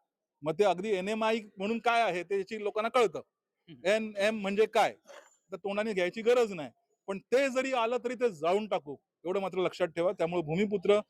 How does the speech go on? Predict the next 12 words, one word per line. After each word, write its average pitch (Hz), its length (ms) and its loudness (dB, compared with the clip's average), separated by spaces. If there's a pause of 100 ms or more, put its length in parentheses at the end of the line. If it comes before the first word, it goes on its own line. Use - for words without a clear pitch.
(200)
शांत 160 260 2
बसणार 175 380 0
नाही. 226 140 2
आगरी, 175 320 6
आग-, 160 240 2
आगऱ्यांच्या, 190 760 0
म्हणजे 175 160 0
आगरी, 175 320 0
कोळी, 185 280 0
कराडे 180 380 0
यांच्या 160 280 -4
नादाला 175 380 0